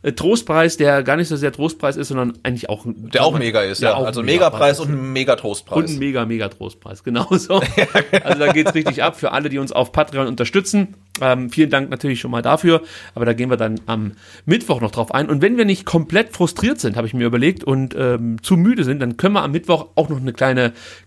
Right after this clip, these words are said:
Speaker 1: Q and A-Ausgabe, äh, nachlegen f-, mit ein paar Fragen aus dem Chat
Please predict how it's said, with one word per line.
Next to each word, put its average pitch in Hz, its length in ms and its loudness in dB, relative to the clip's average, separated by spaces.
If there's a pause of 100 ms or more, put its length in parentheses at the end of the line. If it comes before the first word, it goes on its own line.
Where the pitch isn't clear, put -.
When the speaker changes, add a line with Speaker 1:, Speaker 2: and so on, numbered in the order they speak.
Speaker 1:
Q 208 140 4
and 165 100 2
A-Ausgabe, 131 800 2 (100)
äh, 120 300 2
nachlegen 127 840 0
f-, 110 160 -10
mit 139 220 0
ein - 60 -12
paar 127 120 0
Fragen 123 320 0
aus 117 160 0
dem 110 100 -12
Chat - 280 0